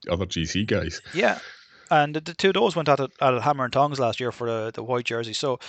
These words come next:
Speaker 2: it'll be interesting to see if there's a, a bit of a battle there for the, for, for the white jersey, or will it just be a Ineos rider clear and they can just keep on stage hunting or trying to get into breaks and stuff like that. So they've, they've got a very much, a,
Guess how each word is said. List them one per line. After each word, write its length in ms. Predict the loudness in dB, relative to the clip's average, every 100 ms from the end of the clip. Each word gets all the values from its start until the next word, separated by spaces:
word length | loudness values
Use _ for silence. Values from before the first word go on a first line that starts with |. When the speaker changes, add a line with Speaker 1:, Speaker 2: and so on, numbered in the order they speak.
| -16 -16
Speaker 2:
it'll 120 | -2 2
be 80 |
interesting 180 | 2 2
to 60 | 0
see 100 | 0
if 80 | -2
there's 200 | -2 2
a, 280 | 2 2
a 60 | 0
bit 120 | -2
of 60 | -2
a 60 |
battle 340 | 4 4 4 0
there 160 | 0
for 120 | 0 -4
the, 80 |
for, 260 | -4 -4 -6
for 180 | -2 -2
the 60 | 0
white 180 | 0 0
jersey, 340 | -2 -2 -2
or 100 | 0
will 140 | 0
it 80 | 0
just 200 | -4 -6
be 300 | -6 -6 -6 -10 -20 -20 -20 -20 -20 -20 -20 _ -6 2
a 380 | 4 4 0
Ineos 440 | -2 0 2 2 2
rider 480 | 2 2 2 0 -6 _ _ _
clear 360 | 0 2 4 2
and 380 | 0 -6 -14 -20 -2
they 100 | -2
can 240 | 0 -4 -4
just 180 | -6
keep 200 | -6 -2
on 120 | -2 0
stage 320 | 0 0 0
hunting 340 | -4 -6 -4
or 280 | -2 -2 -4
trying 260 | -4 -6 -4
to 60 |
get 140 | -4 -4
into 160 | -4
breaks 340 | -2 0 0 -2
and 80 |
stuff 160 | -6 -6
like 80 | -2
that. 180 | -2 -2 -14 -16
So 120 | -10 0
they've, 220 | 0 0 -4
they've 120 | -2 0
got 120 | 0
a 40 |
very 200 | 4 4
much, 220 | 4 -4 -6 -12
a, 100 | -6